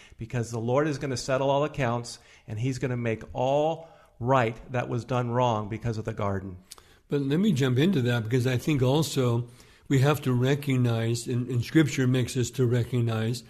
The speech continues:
Speaker 2: <clears throat> that when we look at the events that are, uh,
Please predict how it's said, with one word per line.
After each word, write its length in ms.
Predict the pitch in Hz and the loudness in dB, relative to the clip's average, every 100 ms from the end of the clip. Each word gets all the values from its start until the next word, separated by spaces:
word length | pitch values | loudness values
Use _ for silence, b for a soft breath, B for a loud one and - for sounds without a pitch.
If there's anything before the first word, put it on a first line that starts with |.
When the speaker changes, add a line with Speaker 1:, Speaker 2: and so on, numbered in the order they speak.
| - | -20
Speaker 2:
<clears throat> 220 | - - - | -20 -12 -2
that 800 | 196 170 143 127 127 127 - _ b b b b b | 2 4 4 2 2 0 -4 _ b b b b b
when 200 | - 143 | 0 4
we 100 | 139 | 4
look 280 | 135 156 175 | 6 6 6
at 100 | 175 | 4
the 140 | 143 135 | 4 4
events 640 | 127 123 127 127 - - - - | 4 2 2 0 -6 -12 -16 -8
that 360 | 127 123 123 123 | -4 -2 -2 -6
are, 460 | 127 120 120 117 117 - _ b b b b - | -4 -2 -2 -4 -6 -14 _ b b b b -12
uh, 280 | 135 123 | -6 -4